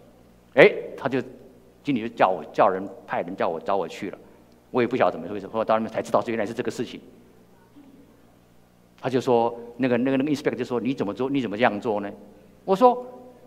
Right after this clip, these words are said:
我就，我照实跟他讲，我说：“那个，我在这边的时候，我来受训的时候，我刚，是刚来的，我受训的时候，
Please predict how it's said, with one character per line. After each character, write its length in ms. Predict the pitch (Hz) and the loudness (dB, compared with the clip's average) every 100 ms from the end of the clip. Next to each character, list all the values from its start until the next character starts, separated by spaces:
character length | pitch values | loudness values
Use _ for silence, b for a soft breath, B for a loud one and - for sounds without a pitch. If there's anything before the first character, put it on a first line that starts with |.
| - | -2
我 80 | 151 | 2
就， 80 | |
我 100 | 160 | 2
照 240 | 151 - 160 | 4 6 6
实 80 | 135 | 6
跟 100 | 170 | 6
他 80 | |
讲， 160 | 147 127 | 6 4
我 100 | 156 | 4
说 200 | 226 226 - - - | 4 2 -2 -12 -8
：“那 100 | 202 | 0
个， 180 | 185 180 | 2 4
我 200 | 135 139 | 2 6
在 200 | 220 185 | 8 10
这 160 | 202 | 8
边 140 | 190 185 | 6 2
的 80 | |
时 120 | 165 - | 4 6
候， 80 | |
我 120 | 151 131 | 8 8
来 100 | 160 | 8
受 220 | 233 190 | 8 6
训 140 | 214 | 4
的 80 | 175 | -2
时 80 | 196 | 0
候， 60 | |
我 20 | 165 | 6
刚， 120 | 196 | 6
是 120 | 226 | 10
刚 200 | 208 196 | 10 12
来 180 | 120 117 | 10 10
的， 100 | 117 | 6
我 60 | |
受 200 | - 233 | 6 4
训 140 | 220 214 | 6 2
的 40 | |
时 80 | |
候， 100 | 208 | 2